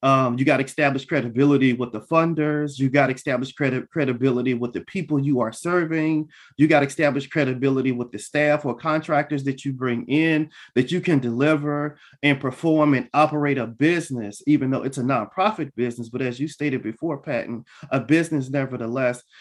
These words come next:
in such a way that's not only sustainable, but impactful.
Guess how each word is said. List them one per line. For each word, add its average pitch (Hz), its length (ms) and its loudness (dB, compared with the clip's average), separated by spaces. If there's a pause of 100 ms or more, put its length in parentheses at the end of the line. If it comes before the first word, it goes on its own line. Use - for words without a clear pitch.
(160)
in 147 160 2
such 170 300 0
a 190 60 2
way 151 300 2
that's 135 260 -2
not 143 360 2
only 143 480 0
sustainable, 123 960 -2 (180)
but 139 200 4
impactful. - 720 -4